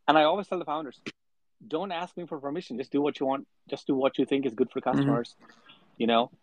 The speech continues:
Speaker 1: But it's such a, I've noticed that it's such a ingrained mindset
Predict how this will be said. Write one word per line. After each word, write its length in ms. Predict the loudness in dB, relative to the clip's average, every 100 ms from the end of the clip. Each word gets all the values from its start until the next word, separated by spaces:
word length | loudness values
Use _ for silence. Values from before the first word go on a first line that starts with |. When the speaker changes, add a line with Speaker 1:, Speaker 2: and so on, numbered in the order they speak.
| _
Speaker 1:
But 100 | 6
it's 80 | 6
such 180 | 2 4
a, 240 | 4 4 0 -8
I've 80 | -6
noticed 320 | 0 2 2
that 80 | -2
it's 180 | -4 -6
such 200 | -8 -4
a 240 | -4 -4 -8 _
ingrained 600 | -4 2 2 2 -2 -6 _ _ _ _ _ -2
mindset 420 | -2 -2 -4